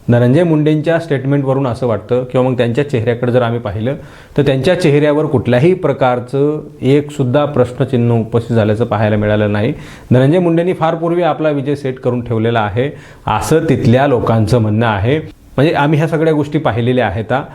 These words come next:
निवडणूक प्रक्रिया सुरू झाल्यापासून ते संपेपर्यंत काही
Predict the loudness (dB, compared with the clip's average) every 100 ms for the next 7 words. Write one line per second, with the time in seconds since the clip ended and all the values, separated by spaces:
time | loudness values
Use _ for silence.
0 | -20 -14 0 4 4 4 2 0 -2 0
1 | 0 2 2 0 0 -2 -2 0 -2 -2
2 | -4 -4 -4 -10 -20 -10 0 2 2 -4
3 | -4 -2 0 0 0 0 -2 -2 -2